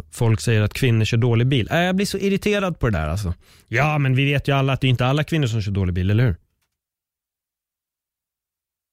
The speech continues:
Jag tror att ni redan här har fattat vad det är för något jag vill,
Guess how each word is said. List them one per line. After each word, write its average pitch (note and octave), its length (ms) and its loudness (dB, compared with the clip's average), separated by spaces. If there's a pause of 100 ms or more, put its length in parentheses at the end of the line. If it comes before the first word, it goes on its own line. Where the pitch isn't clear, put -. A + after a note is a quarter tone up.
(200)
Jag A#2 120 -2
tror B2 80 2
att - 80 0
ni A2 100 2
redan G#2+ 280 4
här A2 180 2
har G2+ 60 2
fattat G2+ 540 -2
vad F#2 140 2
det F#2+ 80 2
är F#2 80 2
för F#2 120 -2
något F2+ 220 2
jag F2+ 100 0
vill, F2+ 400 0